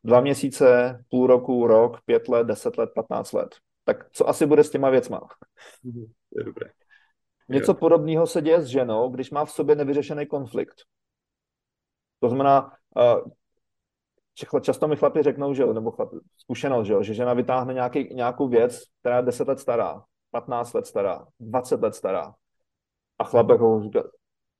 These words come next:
Speaker 1: „O čem to mluvíš?“ A ona to popíše do těch nejmenších detailů.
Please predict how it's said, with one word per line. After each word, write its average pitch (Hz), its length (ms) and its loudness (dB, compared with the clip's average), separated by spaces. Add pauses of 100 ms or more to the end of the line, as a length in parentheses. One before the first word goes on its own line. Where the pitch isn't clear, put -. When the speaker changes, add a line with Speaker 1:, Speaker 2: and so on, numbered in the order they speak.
(360)
Speaker 1:
„O 113 80 -18
čem 113 200 -8
to 120 100 -4
mluvíš?“ 110 480 -4 (720)
A 113 80 0
ona 156 160 2
to 160 120 2
popíše 156 340 -2
do 160 60 0
těch 180 180 -2
nejmenších 190 380 -4
detailů. 175 520 2